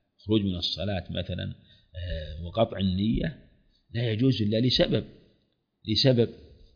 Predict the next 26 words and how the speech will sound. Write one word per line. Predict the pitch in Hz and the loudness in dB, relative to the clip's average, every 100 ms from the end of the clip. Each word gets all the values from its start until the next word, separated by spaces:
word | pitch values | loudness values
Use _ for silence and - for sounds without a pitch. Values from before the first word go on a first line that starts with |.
| _ - - _ _ _ _ _ _ _ _ _ - | _ -14 -14 _ _ _ _ _ _ _ _ _ -10
لأنه | 90 107 110 117 | -6 0 4 4
إذا | 110 117 | 6 4
كان | 110 123 | 6 4
خرج | 110 127 123 104 | 6 6 6 4
منها | 107 123 143 | 2 4 4
فهو | 135 131 139 | 6 6 6
مستوفٍ | 147 131 196 175 120 135 - - - - _ | 4 8 8 10 6 2 -2 -18 -20 -20 _
لشروط | 110 110 131 135 | 4 6 6 4
الصلاة، | 117 - 113 113 - - _ _ - | 0 0 0 -2 -4 -16 _ _ 4
لا | 123 156 | 8 8
أنه | 147 135 120 | 6 6 6
فات | 120 113 98 | 6 4 2
شيء | 110 110 85 | 0 0 0
من | 104 | 0
الشروط | 101 - 110 104 | -2 -2 -2 -2
سوى | - 95 101 73 | -4 0 0 0
النية، | 90 95 127 156 - - - - _ - 85 | 0 4 6 6 4 -14 -20 -20 _ -8 -2
لكن | 104 107 110 95 | 0 0 0 -2
حين | - 117 117 107 90 - - - _ - | 0 4 6 4 0 -10 -20 -20 _ -8
يقطعها | 95 - 104 135 131 139 - - - - _ | -8 -2 2 4 4 2 0 -6 -8 -20 _
لسبب. | 101 - 113 95 | -2 2 2 2
أما | - 110 107 104 87 - - - - - - - 78 | -2 0 2 2 -2 -6 -8 -10 -10 -20 -12 -8 -4
ف-، | 90 87 82 87 | -2 -2 -2 -2
ففي | 113 151 | 6 10
هذه | 160 131 | 10 10
الحالة | 113 101 92 | 4 2 2